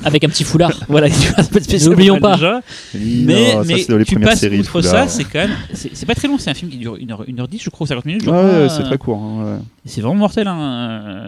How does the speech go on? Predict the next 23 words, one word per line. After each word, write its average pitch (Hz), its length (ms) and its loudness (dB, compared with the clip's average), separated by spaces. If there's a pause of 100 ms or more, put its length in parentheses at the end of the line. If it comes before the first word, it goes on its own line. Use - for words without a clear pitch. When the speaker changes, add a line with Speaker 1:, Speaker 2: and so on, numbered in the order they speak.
Speaker 2:
Euh, 110 160 -10
j'ai, 110 320 -6
j'ai, 110 220 -6
grâce 123 240 -8
à 123 40 -2
vous, 180 80 0
j'ai 180 120 -4
découvert, 117 280 -8 (100)
et 101 200 -10
Speaker 3:
Il 92 100 -8
y 90 80 -2
a, 87 160 0
Speaker 2:
je, 85 40 -2
Speaker 3:
il 90 60 -2
y 90 40 2
a, 90 100 0
Speaker 2:
voilà. 90 80 -2
Speaker 3:
il 90 80 -2
y 87 80 0
a, 87 160 -2
il 85 60 -2
y 85 40 -4
a... 82 60 -6